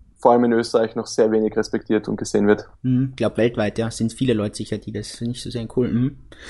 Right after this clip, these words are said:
Speaker 2: Äh, zwei letzte Fragen. Eine letzte Frage. Stell dir vor, ähm, du hörst jetzt grad in den Nachrichten, dass der Asteroid kommt und du hast nur sechs Stunden Zeit und dann ist wahrscheinlich aus und zu Ende. Was würdest du die letzten sechs Stunden machen?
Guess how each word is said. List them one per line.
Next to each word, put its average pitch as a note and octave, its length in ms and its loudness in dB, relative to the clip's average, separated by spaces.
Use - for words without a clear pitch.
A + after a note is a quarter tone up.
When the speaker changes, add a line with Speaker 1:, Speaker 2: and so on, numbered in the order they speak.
Speaker 2:
Äh, D#3 200 10
zwei E3 200 10
letzte G#3 240 10
Fragen. E3 380 8
Eine F#3 200 8
letzte D#3 240 10
Frage. A#2 320 6
Stell C#3+ 200 6
dir E3 80 4
vor, E3 380 6
ähm, D3 560 4
du C#3+ 160 4
hörst F#3 200 4
jetzt D#3+ 120 0
grad C#3 180 4
in C#3 100 4
den - 20 4
Nachrichten, C3+ 400 2
dass C3+ 100 0
der D3 120 4
Asteroid D3 460 2
kommt D#3+ 280 2
und C#3+ 60 2
du C#3 80 4
hast C#3 180 -2
nur C#3 260 2
sechs - 240 2
Stunden D3 180 4
Zeit C3+ 300 6
und C3+ 140 2
dann B2+ 120 6
ist C3 100 2
wahrscheinlich C3 540 2
aus C#3+ 260 4
und C3+ 100 2
zu - 60 4
Ende. B2 240 8
Was C3 180 -2
würdest D3 200 2
du B2+ 60 0
die B2+ 40 4
letzten C3+ 200 0
sechs C3 160 -2
Stunden D3 240 -2
machen? C3 240 -2